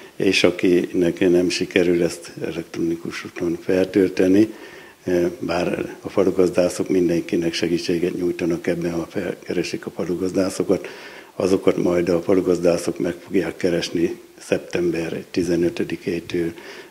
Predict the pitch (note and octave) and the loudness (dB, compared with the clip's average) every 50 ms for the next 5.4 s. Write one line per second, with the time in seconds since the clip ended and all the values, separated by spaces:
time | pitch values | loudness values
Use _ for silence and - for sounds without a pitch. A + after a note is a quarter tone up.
0 | - - F#2+ F#2 F2+ F2+ F2 E2 E2 F2 E2+ E2 - - - F2+ F2 F2+ F2+ F#2+ | -8 -2 2 4 4 4 4 4 4 4 4 2 0 -4 -6 -2 2 4 6 6
1 | F#2+ G2 G#2 G2 F#2+ F#2 - - F#2+ F2+ - F#2+ F2 D#2+ - - F2+ F#2+ F#2 F2+ | 6 8 8 8 6 6 2 -2 -6 -4 -2 -2 -2 -2 -2 0 2 2 2 2
2 | - - F#2+ F2 F2+ - - G2 F#2 F#2 F#2 F#2 F#2 - - - - - - - | 2 0 0 0 0 2 4 4 6 6 6 4 2 -4 -12 -16 -16 -18 -20 -20
3 | - - - F#2+ E2+ - - F#2 - - - F2+ F2 - - F#2 E2+ E2+ F2 E2 | -10 -4 -2 -2 0 0 0 -2 -2 -2 -4 -4 -2 0 2 2 4 4 2 2
4 | E2 D#2+ - - F#2 E2+ E2 - - - - - - - F2 F2 E2+ E2+ - F2+ | 0 0 -2 0 0 0 0 -2 -4 -10 -18 -16 -10 -6 -4 -4 -2 0 0 2
5 | F2+ F2 E2+ - - F2 E2 E2+ | 2 0 0 0 -2 -2 -2 -2